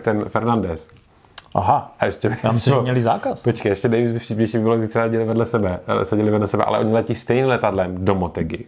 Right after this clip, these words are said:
Speaker 2: Mhm.
Speaker 1: Protože by nebylo reálné nahradit ty dva mechaniky
Speaker 2: Takhle rychle.
Speaker 1: takhle rychle do toho dalšího závodu, tak oni umožnili do Motegi a myslím, že ještě ty to, i to,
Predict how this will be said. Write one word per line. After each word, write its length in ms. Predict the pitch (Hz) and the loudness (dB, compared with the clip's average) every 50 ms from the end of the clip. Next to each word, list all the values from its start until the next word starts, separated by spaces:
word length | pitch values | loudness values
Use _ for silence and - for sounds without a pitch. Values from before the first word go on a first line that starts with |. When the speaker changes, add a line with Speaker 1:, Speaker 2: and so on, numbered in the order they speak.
| - _ - | -14 _ -2
Speaker 2:
Mhm. 300 | 110 101 101 90 85 87 120 | -2 0 0 -2 -2 0 0
Speaker 1:
Protože 640 | 131 127 135 139 135 151 143 120 101 101 95 95 95 92 | 2 2 0 0 0 0 -2 0 0 -2 -4 -4 -4 -2
by 80 | 110 | 0
nebylo 420 | 104 117 135 151 147 165 160 156 143 | 2 2 2 2 2 2 2 2 2
reálné 680 | 123 117 113 107 104 101 101 95 95 92 85 85 90 | 2 0 0 0 0 0 0 -2 -2 -4 -6 -8 -6
nahradit 600 | 98 107 117 123 123 131 139 139 131 123 123 123 | -4 0 0 0 0 0 0 0 -2 -2 -6 -6
ty 120 | - - 127 | -6 -6 -2
dva 160 | 120 - 127 | 0 0 0
mechaniky 460 | 120 117 107 - - 104 101 101 95 | 0 -2 -4 -4 -4 -4 -4 -2 0
Speaker 2:
Takhle 320 | - - 101 104 123 120 110 | 0 0 0 2 2 2 0
rychle. 340 | 92 - - - 104 101 - | 0 -4 -6 -4 -2 2 2
Speaker 1:
takhle 260 | 123 123 - 143 135 | 2 2 2 2 0
rychle 200 | 127 120 - 123 | 0 0 0 0
do 100 | 113 113 | 0 0
toho 100 | 107 120 | 0 0
dalšího 320 | 113 110 104 101 - 131 117 | 0 0 -2 -2 -2 -2 0
závodu, 300 | 101 104 98 95 101 110 | 0 0 0 0 -2 -2
tak 140 | 127 127 139 | -2 -2 0
oni 160 | 151 156 156 | 2 2 2
umožnili 600 | 127 147 139 135 123 120 101 110 117 113 117 117 | 2 2 4 4 4 4 2 0 0 0 2 2
do 100 | 110 110 | 2 2
Motegi 320 | 117 107 - 107 101 123 | 2 0 0 -2 -2 -2
a 60 | - | -2
myslím, 240 | 107 104 92 110 107 | -4 -4 -2 -4 -2
že 80 | 101 - | -2 -2
ještě 220 | 107 - - 110 | -2 -2 -2 -2
ty 120 | 101 107 101 | -2 0 0
to, 200 | 104 - - - | 0 -2 -2 -2
i 60 | 101 | -2
to, 320 | - 107 101 101 - - | 0 0 0 0 -2 -4